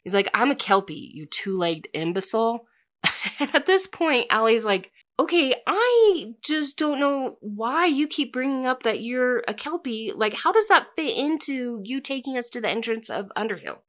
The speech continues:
And he's like, "Well, duh, we're the favored Fae of the goddess. Like, in ancient days, we used to carry her on great journeys throughout the realms. Like,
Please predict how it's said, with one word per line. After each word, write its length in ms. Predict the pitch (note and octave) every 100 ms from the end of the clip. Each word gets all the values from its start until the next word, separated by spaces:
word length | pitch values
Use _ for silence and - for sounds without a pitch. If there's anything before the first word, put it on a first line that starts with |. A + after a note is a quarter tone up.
| _ _ - - - - _ _ -
And 380 | A3 A3 A3 G#3
he's 200 | A3 A3
like, 240 | G3+ F#3 -
"Well, 180 | G3+ G#3+
duh, 540 | F3+ A3 B3 A3 G#3 G3+
we're 280 | G#3 A3+
the 180 | A3 G#3+
favored 580 | G#3+ - F#3 G#3 G3+ G3
Fae 300 | - G3+ G3+
of 120 | G3
the 80 | F#3
goddess. 560 | F3 D3+ G3 D3+ - -
Like, 220 | D3+ -
in 140 | F3 F3+
ancient 400 | E3+ G3 F#3+ G3+
days, 240 | E3+ F3 E3+
we 100 | F3
used 180 | E3+ F3
to 60 |
carry 340 | - E3+ E3 D#3+
her 180 | D#3+ D3+
on 120 | D3
great 240 | D#3+ D3+
journeys 380 | - D#3 D3+ D3
throughout 240 | D#3+ C#3
the 80 | C#3
realms. 580 | C3+ D3 F3 - - -
Like, 280 | - D3 -